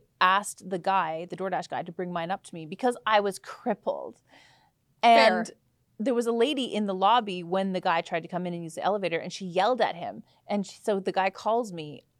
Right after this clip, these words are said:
Speaker 1: the Uber delivery driver calls me, and he was like, "Oh, there's a la-," I can hear her in the background yelling, "There's a woman here. She won't let me get in the elevator." I was like, I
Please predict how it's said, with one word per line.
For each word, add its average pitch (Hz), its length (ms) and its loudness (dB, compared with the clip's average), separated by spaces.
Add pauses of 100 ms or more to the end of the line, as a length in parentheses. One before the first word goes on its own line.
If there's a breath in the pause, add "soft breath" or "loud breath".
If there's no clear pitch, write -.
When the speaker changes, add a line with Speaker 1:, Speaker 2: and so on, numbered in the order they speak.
Speaker 1:
the 175 180 -2
Uber 220 320 -2
delivery 170 420 -6
driver 151 280 -4
calls 233 480 -2
me, 160 200 -10
and 175 120 -6
he 190 100 -8
was 185 140 -8
like, 175 200 -2
"Oh, 202 160 4
there's 185 220 -4
a 180 60 -8
la-," 170 160 -6
I 190 80 -4
can 254 100 -6
hear 285 220 -6
her 247 60 -2
in 196 60 -6
the 165 60 -8
background 151 380 -4
yelling, 143 260 -4 (220 loud breath)
"There's 190 120 -10
a 202 40 -2
woman 202 240 -4
here. 175 140 -6
She 180 120 -14
won't 175 140 -8
let 165 100 -6
me 170 80 -8
get 160 140 -6
in 160 100 -10
the 123 60 -10
elevator." 147 320 -6
I - 20 -4
was 165 100 -6
like, 151 120 -8
I - 640 -20